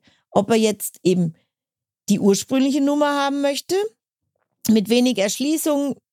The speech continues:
raus in den, ich sag mal, in den Wald und dort wirklich, ähm, minimalistisch Urlaub machen, um neu zu strukturieren, das Gehirn, was auch immer. Oder ob er sagt, ich möchte Städtereisen machen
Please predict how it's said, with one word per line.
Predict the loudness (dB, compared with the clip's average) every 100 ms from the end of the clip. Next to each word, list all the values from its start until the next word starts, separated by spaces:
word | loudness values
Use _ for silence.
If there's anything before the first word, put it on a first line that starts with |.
| _ _ -4
raus | 0 2 0
in | 0 0 2 2
den, | 0 -2 -4 -10 -12 -14 -20 _ _ _
ich | -2
sag | 0 0
mal, | 0 0
in | 0
den | 2 0 2
Wald | 0 0 -4 -14 _ _ _ _ _
und | 0 2 2
dort | -2 -2
wirklich, | -4 -2 -2 -2 -4 -8
ähm, | -2 0 2 0 0 0
minimalistisch | 2 0 0 0 0 -2 -4 -4
Urlaub | -2 0 0 -2
machen, | -4 -4 -6 -6
um | 0 2 2 -2 _ _ _ _ _ _ _ _ _ _ _ -2
neu | 0 2 2 -2
zu | -2 -4
strukturieren, | -2 -4 0 0 2 2
das | 0 -2
Gehirn, | 0 2 2 0
was | -2 -2
auch | -2 -2
immer. | -2 -2 -4 _ _ _ _
Oder | 0 2 2 0
ob | -2
er | -2
sagt, | -2 -4 _ -4
ich | 0
möchte | 2 0 -4
Städtereisen | -6 0 0 2 0 0 -2 -2 -2
machen | -2 -4